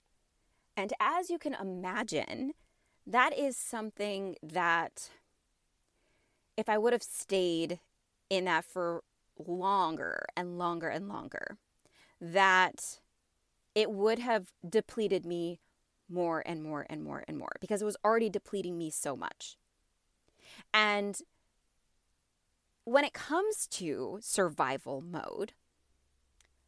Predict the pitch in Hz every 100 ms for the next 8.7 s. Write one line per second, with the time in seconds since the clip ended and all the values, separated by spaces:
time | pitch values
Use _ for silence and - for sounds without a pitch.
0 | _ _ _ 247 240 - 339 415 311 185
1 | 147 156 156 185 170 - 165 151 - 180
2 | 180 220 262 262 254 233 - 196 165 131
3 | 156 - 196 _ 190 208 202 202 190 208
4 | - - 160 - - - _ - 170 156
5 | 156 165 - 165 - 151 143 139 - -
6 | - - _ 156 165 220 _ _ _ -
7 | 175 175 190 180 - - 147 - - -
8 | 180 170 156 151 - -